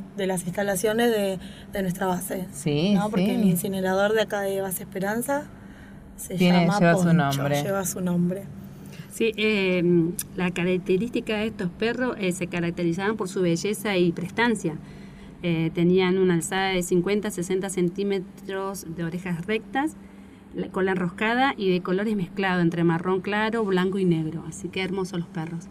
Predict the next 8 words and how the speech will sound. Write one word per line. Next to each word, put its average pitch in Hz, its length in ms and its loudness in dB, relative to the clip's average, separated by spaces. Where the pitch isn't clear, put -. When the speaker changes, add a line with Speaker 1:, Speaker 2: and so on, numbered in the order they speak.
Speaker 2:
Bueno, 151 260 0
y 165 80 2
también 180 300 4
tenemos 170 300 2
que 156 100 -2
saludar 147 440 2
a 160 80 2
nuestros 143 680 -2